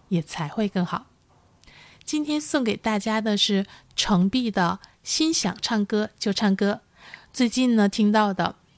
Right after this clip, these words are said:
觉得很暖心，很开阔。如果被平台因为版权要求裁掉的话呢，记得自己找来听一下哦。祝愿大家总会有想唱歌的好心情，而且呢，心想唱歌就唱歌。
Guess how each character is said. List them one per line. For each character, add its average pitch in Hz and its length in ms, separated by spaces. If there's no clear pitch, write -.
觉 202 180
得 214 120
很 226 260
暖 262 180
心， 202 320
很 180 220
开 208 220
阔。 214 260
如 226 160
果 240 140
被 226 180
平 226 200
台 226 160
因 233 120
为 247 100
版 220 180
权 196 220
要 233 140
求 214 180
裁 202 160
掉 247 160
的 220 100
话 214 200
呢， 208 120
记 202 180
得 208 140
自 214 140
己 196 100
找 180 160
来 180 140
听 247 200
一 247 60
下 220 200
哦。 214 120
祝 214 160
愿 190 160
大 185 160
家 190 380
总 175 160
会 254 240
有 190 180
想 196 240
唱 233 220
歌 262 160
的 247 80
好 190 160
心 285 200
情， 185 300
而 220 140
且 214 240
呢， 190 240
心 294 240
想 196 180
唱 196 220
歌 190 300
就 185 220
唱 175 300
歌。 185 240